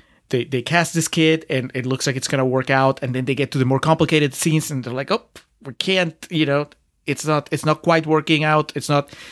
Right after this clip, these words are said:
it's not great, but what do you do at that point? You know, you have to make the choice of, do I recast? Do I not recast? And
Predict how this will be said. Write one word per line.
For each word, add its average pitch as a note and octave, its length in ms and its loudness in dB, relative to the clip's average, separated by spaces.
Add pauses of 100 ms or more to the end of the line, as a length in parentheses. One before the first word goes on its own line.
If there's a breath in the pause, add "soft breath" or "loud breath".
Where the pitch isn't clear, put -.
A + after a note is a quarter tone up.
(120)
it's C3+ 160 -2
not F3 160 2
great, E3+ 380 2 (160)
but C#3 400 0 (360)
what C#3+ 260 0
do D3+ 60 6
you D#3 80 4
do F#3 80 4
at E3 60 4
that C3 160 0
point? A#2+ 240 0
You B2+ 100 0
know, C#3 80 2
you C3+ 140 4
have C3+ 100 0
to C#3+ 60 -2
make C#3 160 0
the C#3+ 60 -6
choice C#3 340 2
of, A#2+ 120 -4
do B2 100 -6
I B2 80 0
recast? D3+ 580 0
Do C#3 60 0
I B2 40 -4
not C3 220 -4
recast? C#3+ 500 -2
And A2+ 180 -12